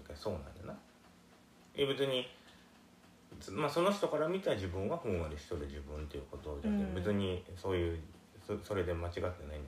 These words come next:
Speaker 1: かなと思うけど。
Speaker 2: 間違ってないだけど、
Speaker 1: うん。
Speaker 2: あんま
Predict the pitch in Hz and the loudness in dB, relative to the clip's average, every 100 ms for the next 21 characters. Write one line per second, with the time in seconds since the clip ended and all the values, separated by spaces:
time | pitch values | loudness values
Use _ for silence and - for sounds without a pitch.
0 | 69 69 76 76 71 - 73 - 87 208 | -10 -14 -10 -10 -10 -14 -14 -14 -8 -2
1 | 220 240 - 339 359 349 - - - - | -2 -2 -4 -2 -2 -4 -6 -20 -20 -20
2 | - - - 202 202 214 202 185 175 175 | -20 -10 0 2 4 4 2 0 -2 -4
3 | 175 202 - - - 208 - 202 196 175 | -6 -10 -14 -16 -14 -12 -6 -6 -4 -6
4 | 170 220 226 208 - - - - 294 | 0 2 4 2 -4 -10 -8 0 4